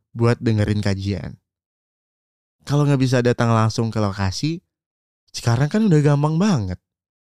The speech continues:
Di YouTube bisa, atau dengan cara mendengarkan podcast kayak gini. Itu tuh bisa juga loh. Udah banyak banget kajian dari berbagai ustadz yang menggunakan sistem podcast kayak gini.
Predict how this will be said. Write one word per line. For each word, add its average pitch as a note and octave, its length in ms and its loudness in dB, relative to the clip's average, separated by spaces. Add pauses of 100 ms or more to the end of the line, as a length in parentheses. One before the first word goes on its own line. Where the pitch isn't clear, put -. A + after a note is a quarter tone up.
(100)
Di A2 220 0
YouTube F#2+ 280 -2
bisa, G#2 600 -2 (720)
atau F3 240 0
dengan C3 240 4
cara A#2 400 0
mendengarkan A#2+ 720 -2 (320)
podcast G#2+ 360 -2
kayak G#2+ 200 0
gini. A2+ 420 0 (460)
Itu A#2+ 180 -2
tuh D#3 160 0
bisa A2 320 -2
juga A2 400 0
loh. - 160 -12 (960)
Udah C3+ 240 4
banyak C#3 500 2
banget G2+ 320 0
kajian G#2 640 -2
dari G#2 240 0
berbagai G#2 500 -2
ustadz G2+ 540 -4 (260)
yang G2+ 220 -2
menggunakan G2+ 640 -4 (480)
sistem A2+ 340 -2
podcast G2+ 380 -4
kayak G2 260 -2
gini. G#2 380 -4